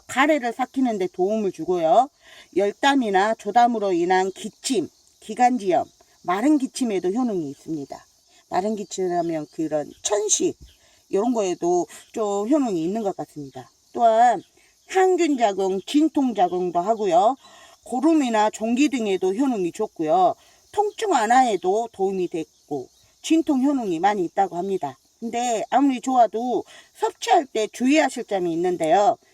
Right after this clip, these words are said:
이 하늘파리는 <clears throat> 차가운 성질을 가지고 있어서요. 몸이 차가운 분들이나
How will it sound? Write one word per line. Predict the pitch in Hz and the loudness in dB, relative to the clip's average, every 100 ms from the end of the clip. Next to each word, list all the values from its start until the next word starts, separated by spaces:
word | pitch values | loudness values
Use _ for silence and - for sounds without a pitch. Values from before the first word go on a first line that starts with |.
| _ _ | _ _
이 | - 214 | -6 -4
하늘파리는 | 214 339 359 - 262 214 196 247 214 - _ _ _ _ _ _ _ _ _ _ | 0 2 2 2 -2 -2 -4 -2 -2 -6 _ _ _ _ _ _ _ _ _ _
<clears throat> | - 359 359 214 _ _ _ _ _ _ _ _ _ _ _ - _ | -2 0 -2 -6 _ _ _ _ _ _ _ _ _ _ _ -20 _
차가운 | - 403 415 415 349 | -4 2 2 4 2
성질을 | 330 277 220 202 | 2 2 -2 -6
가지고 | 202 185 196 196 | -6 -6 -4 -4
있어서요. | 170 170 165 156 170 175 - _ | -2 -6 -4 0 2 2 -2 _
몸이 | - 208 254 277 | -4 0 2 2
차가운 | - 349 330 302 254 | 2 2 4 2 0
분들이나 | 196 190 185 170 175 220 | -4 -4 -2 0 2 0